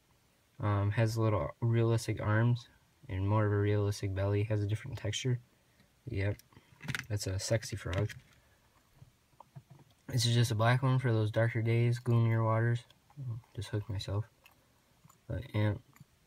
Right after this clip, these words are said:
same idea as the other frogs, just gets the job done. Has a rattle to it. Now this is another sexy frog.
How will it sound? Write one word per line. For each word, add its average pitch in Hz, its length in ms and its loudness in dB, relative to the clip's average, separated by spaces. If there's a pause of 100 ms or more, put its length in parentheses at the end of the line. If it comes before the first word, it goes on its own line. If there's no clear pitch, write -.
same 110 260 -2
idea 117 440 2 (200)
as 107 80 -6
the 101 100 -2
other 110 180 2
frogs, 110 540 0 (100)
just - 440 -8 (340)
gets 107 180 -4
the 117 60 -10
job 107 260 -2
done. 110 280 2 (420)
Has 110 160 2
a 104 60 2
rattle 107 280 2
to 107 200 2
it. 113 100 0 (1900)
Now 95 180 -4
this 120 260 0
is 120 180 2
another 117 300 6
sexy 113 320 0
frog. 110 340 0